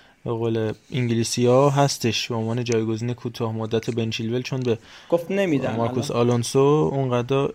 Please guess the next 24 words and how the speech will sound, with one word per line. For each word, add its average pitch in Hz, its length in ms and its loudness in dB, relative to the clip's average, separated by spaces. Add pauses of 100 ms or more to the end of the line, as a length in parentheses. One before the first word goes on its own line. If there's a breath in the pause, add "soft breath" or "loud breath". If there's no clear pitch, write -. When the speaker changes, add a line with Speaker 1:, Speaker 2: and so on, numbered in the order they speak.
Speaker 1:
اعتقادی 143 460 0
ندارن، 170 460 2
ولی 170 540 4
من 139 220 -4
بعید 131 200 2
می‌دونم 110 380 -4
که 107 260 -4 (100)
این 123 140 -6
اتفاق 117 340 -6
بیفته 131 260 -2
با 123 120 0
توجه 120 300 0
شرایط 117 300 0
بحرانی 117 420 -2
که 131 140 -2
اورتون 120 320 0
داره. 165 140 0
صحبت 143 260 0
کارن 135 280 2
تریپی 135 320 -2
هم 156 160 2
بودش 165 220 0
که 160 100 -4
خب، 160 160 -4